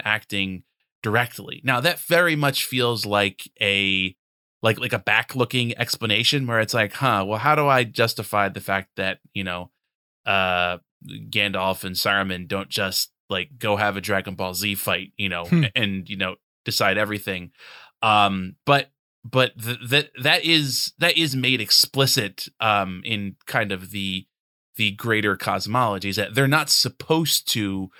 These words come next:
Speaker 1: um, act directly because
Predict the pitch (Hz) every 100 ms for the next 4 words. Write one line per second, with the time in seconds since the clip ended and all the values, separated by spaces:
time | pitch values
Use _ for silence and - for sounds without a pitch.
0 | - - - - 104 95 92 90 87 -
1 | - 117 - - 107 117 - 110 92 -
2 | 120 - - 226 240 151 120 113